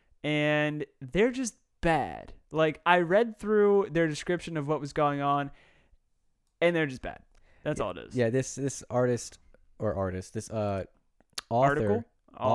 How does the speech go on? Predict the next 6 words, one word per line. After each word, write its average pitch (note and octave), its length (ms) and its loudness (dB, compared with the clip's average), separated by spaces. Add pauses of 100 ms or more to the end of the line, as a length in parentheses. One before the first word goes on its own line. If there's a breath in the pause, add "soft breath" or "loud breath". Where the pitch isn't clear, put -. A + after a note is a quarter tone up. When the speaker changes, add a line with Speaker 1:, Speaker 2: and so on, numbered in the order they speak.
(220)
Speaker 1:
Author. F#2+ 280 -4
Gotcha. C3+ 320 -2
Speaker 2:
for A#2+ 200 0
Kotaku. A2 760 -4 (440)
Speaker 1:
Yep. B2 200 -8 (480)
Speaker 2:
Uh, G2 300 -4